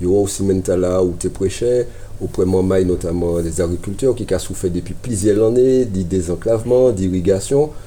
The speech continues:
Et nous savons que c'est un programme très fort. Et dans le programme, l'agriculture, c'est en l'arrêt.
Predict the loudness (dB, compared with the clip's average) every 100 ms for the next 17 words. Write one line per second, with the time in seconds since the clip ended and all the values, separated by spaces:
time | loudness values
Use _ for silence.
0 | -14 -8 -2 0 0 -2 0 2 2 2
1 | 0 0 0 2 2 2 0 -2 2 2
2 | 4 2 2 0 2 2 2 2 0 0
3 | 0 -2 -6 -6 -4 -4 -2 0 0 -2
4 | -10 -4 0 2 4 4